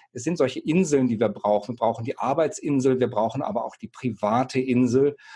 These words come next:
Und ich glaube, diesen Tipp können wir hier auch nochmal weitergeben, dass wir die private Insel nicht zu kurz kommen lassen,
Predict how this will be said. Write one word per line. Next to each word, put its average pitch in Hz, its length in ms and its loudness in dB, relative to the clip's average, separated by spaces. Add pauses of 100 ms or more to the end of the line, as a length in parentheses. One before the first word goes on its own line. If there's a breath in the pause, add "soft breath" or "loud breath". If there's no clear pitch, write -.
(160 loud breath)
Und 127 360 0
ich 131 140 -14
glaube, 127 220 -2
diesen 131 240 -2
Tipp - 200 -8
können 139 160 0
wir 120 80 2
hier 113 180 0
auch 107 80 -2
nochmal 110 300 2
weitergeben, 113 760 0 (260 loud breath)
dass - 180 -6
wir 120 60 -2
die 107 100 -4
private 110 460 -2
Insel 120 320 2
nicht 156 240 0
zu 131 120 -6
kurz 196 340 -2
kommen 165 280 -4
lassen, 143 420 -2